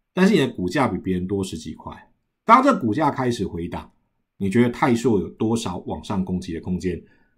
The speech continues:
好，这个部分我们都不讲，我们都回过头来，我们看技术面的部分。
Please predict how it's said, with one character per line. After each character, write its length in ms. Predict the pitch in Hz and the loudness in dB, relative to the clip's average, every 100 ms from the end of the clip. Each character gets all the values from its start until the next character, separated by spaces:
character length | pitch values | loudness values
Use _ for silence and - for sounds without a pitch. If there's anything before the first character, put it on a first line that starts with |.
| _ - | _ -2
好， 280 | - 233 - | 0 0 0
这 80 | 240 | 4
个 80 | 220 | 6
部 120 | 226 | 6
分 120 | 208 | 4
我 40 | |
们 120 | 127 98 | 2 0
都 80 | |
不 100 | 131 | 0
讲， 180 | 123 117 | 0 -2
我 60 | 82 | -2
们 80 | 107 | 2
都 100 | 208 | 4
回 120 | - | 4
过 200 | 117 170 | 4 4
头 120 | 117 | 2
来， 80 | 107 | 0
我 60 | 92 | -2
们 100 | 78 | -4
看 200 | 120 98 | -4 -2
技 100 | 101 | -2
术 140 | 98 | 0
面 120 | 92 | 0
的 80 | 85 | 0
部 140 | 90 85 | -4 -6
分。 220 | 87 | -8